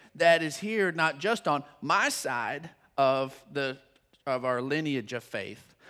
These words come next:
but of this lineage of faith that goes back multiple generations on Cutie's side of the family and, and has, has come in. And so my children get the benefits of this multiple generation of faith of people who have said, "You know what? God matters."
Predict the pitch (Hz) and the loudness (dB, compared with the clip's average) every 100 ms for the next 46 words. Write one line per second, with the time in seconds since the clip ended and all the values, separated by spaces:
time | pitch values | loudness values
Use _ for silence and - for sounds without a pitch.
0 | - 151 143 143 156 165 190 170 147 143 | -4 0 0 -2 -2 -2 0 -2 -4 -4
1 | 233 196 175 147 156 156 147 147 131 139 | -2 -2 -2 -4 -4 -6 -2 -2 -2 2
2 | 175 226 190 170 160 170 151 180 330 - | 2 2 -2 -8 -4 -2 2 2 0 -4
3 | 139 160 - - _ _ _ - 175 196 | -6 -6 -14 -20 _ _ _ -2 0 2
4 | 196 - 339 339 - 123 104 101 113 - | -2 -4 -2 -4 -4 -4 -4 -6 -12 -16
5 | 156 135 117 127 113 87 101 110 113 113 | -6 -6 -4 -8 -8 -8 -10 -8 -8 -6
6 | 135 123 117 113 - 113 - _ 135 113 | -6 -4 -6 -10 -10 -10 -12 _ -10 -10
7 | - 135 123 117 98 - - - 143 139 | -8 -6 -6 -6 -10 -16 -20 -12 -6 0
8 | 170 175 175 - 247 262 214 190 190 160 | 2 2 0 0 0 0 -2 -2 -4 0
9 | 202 311 - 120 120 - - - _ _ | 2 2 0 -6 -6 -10 -18 -18 _ _
10 | - - 185 190 170 180 175 180 202 240 | -20 0 4 4 2 -2 -2 -2 -2 0
11 | 294 233 226 240 175 226 214 196 226 262 | -2 -2 2 0 2 -2 0 0 -2 -4
12 | - 160 151 160 - - 226 226 175 - | -6 -6 -4 -6 -8 -8 -8 -8 -12 -8
13 | 233 214 160 175 160 - 180 180 185 190 | -8 -6 -6 -4 -6 -2 -2 -2 -4 -2
14 | 220 196 170 202 196 160 151 - 254 98 | -2 -6 -6 -4 -4 -4 -6 -6 -8 -10
15 | - - | -14 -20